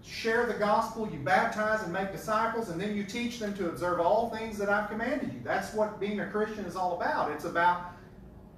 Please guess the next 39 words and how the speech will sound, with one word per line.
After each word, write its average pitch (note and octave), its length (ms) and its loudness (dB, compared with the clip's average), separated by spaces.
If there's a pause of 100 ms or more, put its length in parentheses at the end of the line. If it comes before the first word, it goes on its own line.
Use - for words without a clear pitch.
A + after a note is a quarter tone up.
learning A3 500 2
what G#3 220 4
Jesus G3+ 400 -4
wants G#3+ 260 2
from G3+ 240 -2
us A#3 140 -4
and F3+ 120 -2
then G3+ 140 0
doing D4 320 0
it. - 140 -8 (1160)
"If C3+ 140 -10
you F3 140 2
abide G#3 460 6
in B3+ 80 2
my A#3+ 180 2
word, G#3 500 4
you're F3+ 120 -2
my F3 180 0
disciples E3+ 580 -2
indeed." G#3+ 500 -4
John C#3+ 220 -6
chapter D#3+ 320 -2
eight D#3+ 80 0
and D#3+ 100 -6
verse D#3+ 200 -6
thirty-one. E3+ 680 -4 (160)
That's D3+ 280 -4
the D#3 120 -6
definition F#3+ 760 -2
of B2+ 120 -4
a, C3 40 -4 (100)
of D#3+ 160 0
a, - 380 -8
of D#3 100 0
a E3+ 100 -2
disciple E3+ 600 0
of - 160 -8
Christ. - 500 -2
And, - 140 -10